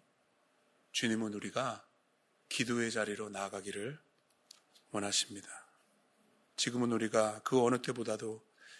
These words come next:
이 기도의 은혜를 회복해야 할 때입니다. 기도의 우선순위와 기도의 비중을 회복해야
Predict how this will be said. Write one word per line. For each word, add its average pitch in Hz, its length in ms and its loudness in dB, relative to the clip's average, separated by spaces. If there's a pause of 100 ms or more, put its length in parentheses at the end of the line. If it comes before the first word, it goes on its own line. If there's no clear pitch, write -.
(400)
이 113 120 -2
기도의 131 760 4
은혜를 113 500 -4
회복해야 127 640 -4 (480)
할 - 140 -6
때입니다. 107 640 -6 (880)
기도의 117 340 2
우선순위와 131 920 4 (580)
기도의 123 600 6 (280)
비중을 127 580 8 (360)
회복해야 113 760 2